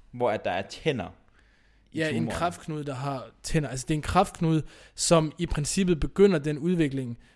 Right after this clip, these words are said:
Speaker 2: som vi normalt går igennem, i sådan, når der bliver skabt et foster, hvor cellerne, de går fra at være sådan nogle sådan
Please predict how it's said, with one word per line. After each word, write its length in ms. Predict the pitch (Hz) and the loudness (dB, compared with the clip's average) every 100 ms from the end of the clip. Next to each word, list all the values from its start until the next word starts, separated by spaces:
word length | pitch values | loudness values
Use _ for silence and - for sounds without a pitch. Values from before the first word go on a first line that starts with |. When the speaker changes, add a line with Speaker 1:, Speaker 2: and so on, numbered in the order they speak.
| _ | _
Speaker 2:
som 420 | - 147 135 113 | -2 0 0 -6
vi 120 | 135 | -4
normalt 440 | 147 143 175 165 127 | -2 4 4 4 2
går 120 | 135 | -2
igennem, 500 | 131 175 180 143 123 | 0 2 2 2 -4
i 200 | 110 135 | -6 -6
sådan, 440 | 127 139 127 107 - - | -6 -6 -6 -8 -14 -16
når 400 | 139 139 117 143 | -10 -8 -6 -6
der 180 | 135 135 | -4 -6
bliver 200 | 135 139 | -4 -4
skabt 340 | - 160 147 | -2 -2 -2
et 80 | 143 | -6
foster, 440 | - 175 185 - 131 - - - _ | 0 2 2 -2 -10 -12 -20 -20 _
hvor 160 | 143 143 | -4 -2
cellerne, 440 | 131 160 165 156 139 | 0 2 2 0 -4
de 100 | 147 | 0
går 220 | 170 156 | 2 2
fra 160 | 139 | 2
at 60 | 135 | -4
være 140 | 160 | -4
sådan 340 | - 139 131 120 - _ _ - | -4 -2 -2 -4 -10 _ _ -8
nogle 200 | 135 127 | -6 -6
sådan 280 | 139 120 | -6 -6